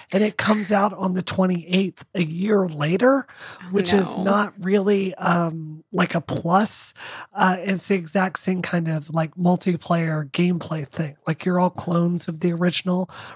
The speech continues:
Speaker 1: Resident Evil cast going around trying to kill each other, uh, like mercenaries mode. So,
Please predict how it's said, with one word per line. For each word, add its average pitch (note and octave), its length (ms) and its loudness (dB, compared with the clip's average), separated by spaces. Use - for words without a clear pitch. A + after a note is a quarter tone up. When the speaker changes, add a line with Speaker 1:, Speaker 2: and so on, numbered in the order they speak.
Speaker 1:
Resident A3 400 0
Evil A#3 200 0
cast G#3+ 540 -2
going G3 260 2
around F#3 220 0
trying E3+ 240 -4
to D#3 60 -8
kill F3+ 320 0
each F3 180 0
other, E3 340 0
uh, D#3 280 -4
like D#3 280 -8
mercenaries F#3 640 -2
mode. F#3 380 0
So, E3+ 260 -2